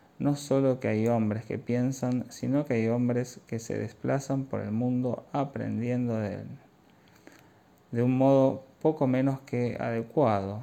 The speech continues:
el campo de los objetos. Ahora bien, ese campo de los objetos,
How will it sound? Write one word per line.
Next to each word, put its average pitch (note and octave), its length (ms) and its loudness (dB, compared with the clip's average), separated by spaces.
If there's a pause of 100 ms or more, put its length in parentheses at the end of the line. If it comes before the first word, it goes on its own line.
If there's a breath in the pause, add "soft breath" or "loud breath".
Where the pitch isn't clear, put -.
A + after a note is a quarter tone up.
el A2 140 -6
campo A#2+ 400 -2
de G2+ 60 -2
los G#2+ 140 -6
objetos. - 640 -10 (440 loud breath)
Ahora A#2 240 4
bien, G#2+ 260 2
ese A2 240 -4
campo A#2+ 320 0
de G#2+ 60 0
los A2 100 -4
objetos, D#3 640 0